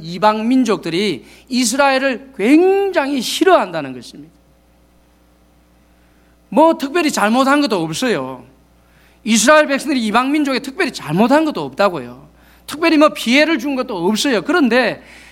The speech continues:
이스라엘 백성들이 하나님께 불순종하게 될 때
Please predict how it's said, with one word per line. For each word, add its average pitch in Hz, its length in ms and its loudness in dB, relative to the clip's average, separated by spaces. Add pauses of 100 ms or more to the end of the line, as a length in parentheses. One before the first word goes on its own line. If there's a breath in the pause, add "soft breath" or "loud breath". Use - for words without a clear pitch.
(120 loud breath)
이스라엘 285 500 4
백성들이 277 440 -4
하나님께 294 580 0
불순종하게 247 760 -4
될 151 200 -10
때 190 340 0